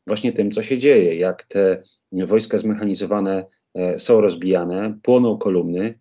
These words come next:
stają gdzieś w polu, a następnie ci ukraińscy rolnicy gdzieś zabierają ten sprzęt prawdopodobnie na własne potrzeby. To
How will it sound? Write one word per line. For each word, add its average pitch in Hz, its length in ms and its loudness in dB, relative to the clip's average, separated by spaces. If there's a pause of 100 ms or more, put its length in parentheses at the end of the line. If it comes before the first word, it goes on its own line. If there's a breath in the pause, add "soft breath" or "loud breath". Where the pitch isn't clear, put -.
stają 147 440 4
gdzieś 95 260 -6
w - 160 -20
polu, 95 420 2 (320 loud breath)
a - 80 -10
następnie 117 480 -4
ci 117 120 -6
ukraińscy 113 480 -2
rolnicy 104 400 -2
gdzieś 98 320 -6
zabierają 107 500 2
ten 98 180 -4
sprzęt - 540 -6
prawdopodobnie 101 640 -2
na 95 100 -4
własne 101 320 -4
potrzeby. 92 460 -2
To 120 220 -2